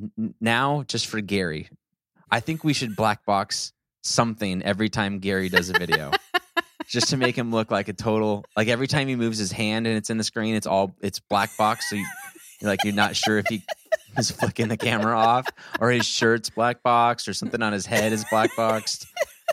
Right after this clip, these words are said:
Speaker 1: Something to make him look like, "Man, why do they keep inviting this shady guy to do these videos?" So you can count on that happening.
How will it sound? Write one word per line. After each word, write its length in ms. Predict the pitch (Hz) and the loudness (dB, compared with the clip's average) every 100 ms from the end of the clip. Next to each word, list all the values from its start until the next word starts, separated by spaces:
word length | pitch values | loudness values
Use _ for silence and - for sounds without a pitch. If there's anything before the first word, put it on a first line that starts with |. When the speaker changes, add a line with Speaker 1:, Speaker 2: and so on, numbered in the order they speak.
| - | -4
Speaker 1:
Something 480 | - 147 147 139 131 | 2 2 2 -2 -2
to 80 | 117 | 0
make 240 | 117 113 | 0 0
him 200 | 123 113 | -2 0
look 220 | 107 101 | 0 0
like, 260 | 101 95 92 | 0 0 0
"Man, 300 | 123 135 127 | -2 -2 2
why 140 | 139 | 4
do 80 | 202 | 4
they 80 | 196 | 2
keep 200 | - 165 | 0 -4
inviting 340 | 139 117 120 113 | 2 4 4 0
this 120 | 101 | -2
shady 300 | - 110 110 | 0 0 0
guy 180 | 104 98 | 0 0
to 60 | |
do 120 | 92 | -2
these 180 | 95 90 | -4 -2
videos?" 400 | 92 95 82 76 - - - 494 - - - - _ | 0 0 0 -2 -4 -4 0 0 -2 -4 -4 -4 _
So 260 | - 98 87 | -2 0 0
you 140 | 92 90 | -2 -4
can 160 | 95 | -4
count 240 | 92 92 87 | -4 -2 -2
on 100 | 82 | -4
that 160 | 78 | -6
happening. 420 | 90 82 - 76 | -6 -6 -6 -8